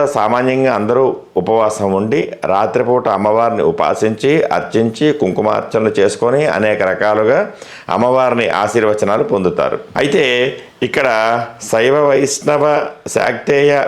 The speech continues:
విధానాలలో అనేక రకాలుగా ఈ అమ్మవారిని అర్చన చేసుకుంటారు. అంటే మామూలుగా శైవ, శాక్తేయ విధానాలలో అమ్మవారిని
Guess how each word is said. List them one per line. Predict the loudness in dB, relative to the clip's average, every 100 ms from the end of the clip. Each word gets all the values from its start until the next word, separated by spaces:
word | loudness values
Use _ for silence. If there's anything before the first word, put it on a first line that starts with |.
| -2
విధానాలలో | 0 0 2 2 2 2 0 0 0
అనేక | 0 2 0
రకాలుగా | 0 0 2 2 2 2 2
ఈ | 2
అమ్మవారిని | 2 2 2 0 -2
అర్చన | -2 -4 -2 -2
చేసుకుంటారు. | -2 -2 -2 -2 -2 -2 -6 -18 -20 -20 -20 -18 -12 -4
అంటే | 0 2
మామూలుగా | 2 2 2 2 2
శైవ, | 2 2 2 2 2
శాక్తేయ | 0 0 -2 0 0
విధానాలలో | 0 2 2 2 2 2 0 -2
అమ్మవారిని | 0 2 2 0